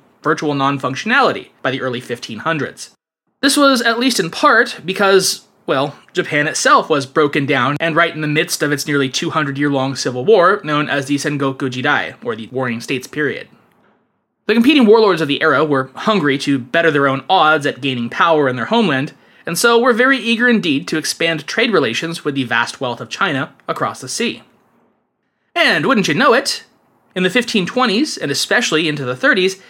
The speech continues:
it just so happened that there was a whole slate of new silver lode deposits discovered all across the archipelago, coinciding with the Ming government's shifting the basis of its own currency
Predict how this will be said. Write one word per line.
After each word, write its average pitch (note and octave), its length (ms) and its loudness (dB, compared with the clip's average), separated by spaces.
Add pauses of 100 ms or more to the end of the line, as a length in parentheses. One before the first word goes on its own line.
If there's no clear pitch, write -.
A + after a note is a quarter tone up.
(140)
it G3 180 -2
just D4+ 260 0
so C4+ 160 2
happened A3+ 540 0 (220)
that G3 200 -2
there G3+ 80 2
was G3 140 4
a F3+ 80 0
whole C#4 220 0
slate A#3 280 0
of D#3+ 140 -2
new G#3 240 0
silver B3+ 420 2
lode G#3 320 2
deposits D#3+ 420 -4
discovered D#3+ 500 0
all C#3+ 160 -2
across A3+ 380 -2
the D3 80 -4
archipelago, C#3+ 600 -2 (640)
coinciding A#3 840 2
with D#3+ 140 0
the E3 60 0
Ming F#3 300 2
government's D#3+ 360 0
shifting C4+ 480 -2
the F#3+ 60 2
basis F#3 380 -4
of C#3+ 80 -4
its C3+ 160 -10
own C#4 220 0
currency C#3 600 -2